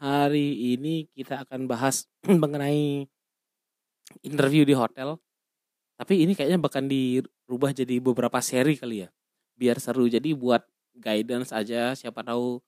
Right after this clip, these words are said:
teman-teman ada yang mau kerja di hotel terus mau interview, tapi bingung. Ya sebenarnya di YouTube udah ada banyak sih ya. Ayo kita bahas dari pengalaman saya juga. Sebelum kita mulai, seperti biasa, kita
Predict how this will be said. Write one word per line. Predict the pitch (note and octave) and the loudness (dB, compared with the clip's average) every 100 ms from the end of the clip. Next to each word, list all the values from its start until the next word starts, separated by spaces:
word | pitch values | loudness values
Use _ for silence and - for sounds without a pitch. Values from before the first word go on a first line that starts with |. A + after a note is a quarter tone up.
| _ _ _ _ | _ _ _ _
teman-teman | A2 A2+ B2 B2 | -10 -6 -2 0
ada | A2+ | 2
yang | B2 B2 | 2 2
mau | A#2 A#2 A2 A2 | 0 0 0 -4
kerja | B2 A2+ | -6 -2
di | A2+ A2+ | -2 -2
hotel | A2 A#2 | -6 -12
terus | A2+ B2 C#3 | -12 -10 -6
mau | A2 | -6
interview, | G#2+ G#2 A2 - B2+ B2+ C#3+ _ _ _ _ _ | -6 -8 -12 -6 -2 0 -2 _ _ _ _ _
tapi | - A2 D#3 C#3 | -12 -8 -4 0
bingung. | B2+ B2+ D#3 E3+ | 2 4 2 4
Ya | E3 | 4
sebenarnya | E3 C3+ F3 | 6 6 6
di | F3 D#3 | 4 2
YouTube | C3 G3 C3+ | 4 2 4
udah | A#2 G#2+ | 2 0
ada | A2 | 0
banyak | F2+ G2 C#3 A2 - | 0 2 2 2 -2
sih | F2+ E2+ | -10 -6
ya. | F#2 | 0
Ayo | A#2+ | 0
kita | A2+ G#2+ - G#2+ A2 _ _ _ _ _ - | 0 -10 -6 -4 -4 _ _ _ _ _ -2
bahas | A2 - A#2 - - | 0 2 2 0 -12
dari | A2+ G2+ G#2 | -4 0 2
pengalaman | A2 A2 G#2 F#2+ G2+ G#2 | 0 -2 -4 -2 -4 -8
saya | F#2+ F#2 | -6 -6
juga. | E2+ D#2+ - _ _ _ _ - | -4 -4 -6 _ _ _ _ 4
Sebelum | C#3+ F3+ E3+ | 10 10 10
kita | E3 | 6
mulai, | E3 D3 E3 | 6 6 6
seperti | - D3+ - C#3+ | 4 -4 -6 0
biasa, | B2+ G2+ - B2+ A#2+ | 2 2 0 -6 -6
kita | - - G#2+ A2 G#2 | -8 -2 0 0 -4